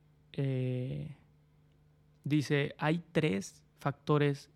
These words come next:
de la vida, o sea, de la realidad que existen, que es trabajo duro, hard work, ah, hard work,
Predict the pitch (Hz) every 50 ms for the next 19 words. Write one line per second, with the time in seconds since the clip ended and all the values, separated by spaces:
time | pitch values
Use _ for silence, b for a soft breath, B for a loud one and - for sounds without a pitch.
0 | _ _ _ - 135 139 139 135 135 131 135 131 135 131 - - 135 - 135 135
1 | 131 127 131 135 131 127 123 123 117 135 131 131 131 131 131 123 123 131 131 123
2 | 120 - 131 131 - - 147 127 - - - - - B B B B B B B
3 | B B B B B - - 135 131 131 131 131 127 - - - _ _ _ _
4 | _ - _ _ _ _ _ _ _ _ _ _ - - _ _ _ _ - -
5 | 123 127 135 - 170 151 139 139 143 175 - - - - - 135 135 - - 147
6 | 151 170 - _ - - _ _ b b b b b b b b b b b _
7 | _ - 143 139 135 131 127 - - 135 131 131 - - 139 131 156 170 -